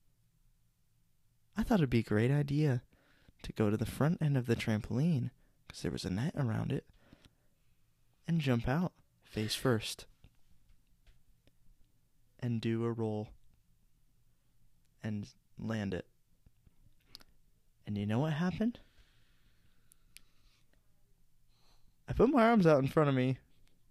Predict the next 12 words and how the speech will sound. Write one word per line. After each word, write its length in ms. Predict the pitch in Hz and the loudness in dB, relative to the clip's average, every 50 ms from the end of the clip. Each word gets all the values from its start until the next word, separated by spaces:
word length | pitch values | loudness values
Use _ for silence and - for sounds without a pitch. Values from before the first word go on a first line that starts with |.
| - _ _ _ - _ - - | -20 _ _ _ -20 _ -20 -12
to 120 | - 127 | -8 -4
do 120 | 120 127 123 | -2 -2 0
the 120 | 127 123 | 0 2
roll, 340 | 120 127 127 127 135 139 135 - _ _ _ _ - - _ - - - - - - - - - | 4 6 6 6 6 4 0 -6 _ _ _ _ -20 -20 _ -20 -20 -20 -20 -20 -20 -12 -4 0
and 120 | 127 143 | 4 6
my 140 | 165 190 208 | 6 6 8
arm 160 | 196 175 160 | 6 6 6
just 180 | 143 139 127 - | 4 2 2 2
went 260 | 135 127 107 - - | 2 0 0 0 0
back, 340 | - 107 104 107 113 117 - - - - - - _ - _ _ - _ - - - - _ _ _ - _ - - - - - _ _ - | 2 4 4 4 4 2 -2 -8 -18 -18 -20 -20 _ -20 _ _ -20 _ -20 -20 -20 -20 _ _ _ -20 _ -20 -20 -20 -20 -20 _ _ -6
and 140 | - 120 117 | -2 0 0
it 140 | 117 - | 0 -2